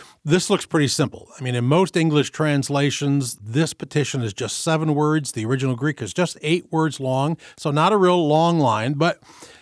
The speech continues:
tucked into the original Greek of this line is a word that is found nowhere else in the whole Bible, except in this line of the Lord's Prayer in both Matthew six and Luke eleven. Uh, and Daryl, uh, you and I have both studied theology long enough to know that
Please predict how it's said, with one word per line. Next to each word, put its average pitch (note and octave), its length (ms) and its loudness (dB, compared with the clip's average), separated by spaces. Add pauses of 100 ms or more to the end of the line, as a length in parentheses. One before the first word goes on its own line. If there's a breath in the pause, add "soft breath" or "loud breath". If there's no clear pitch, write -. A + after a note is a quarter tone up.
(160 loud breath)
tucked - 560 -2
into F#3+ 340 0
the D3 160 2
original D#3 480 2
Greek C#3+ 360 -4
of A#2+ 100 -4
this A2+ 220 -8
line G2+ 400 -6 (480 loud breath)
is F#3 140 2
a F3+ 80 4
word G3 280 6
that E3 120 2
is D3+ 120 2
found C#3+ 460 2
nowhere F#3 480 4
else C#3+ 380 0
in C3 100 -4
the B2 80 -4
whole D#3 220 0
Bible, G#2 440 -6 (120)
except - 640 -2
in E3 240 0
this F3 240 0
line D3+ 260 2
of C#3 80 0
the C3 60 -6
Lord's C3+ 340 0
Prayer C#3 300 -2
in A#2+ 80 -2
both B2 260 -4
Matthew B2 360 -6
six - 340 -8
and A#2+ 180 -8
Luke A#2+ 200 -6
eleven. C#3+ 480 0 (580 loud breath)
Uh, B2 260 -4
and A#2 140 -4
Daryl, C#3+ 420 2
uh, A#2+ 40 0
you B2 180 -2
and D3 100 0
I C#3 120 0
have A2+ 340 -4
both C3+ 200 -4
studied C#3 380 -4
theology C3+ 480 -2
long C3 300 0
enough C3 240 -4
to C3 100 -6
know C3 320 0
that A#2 280 -2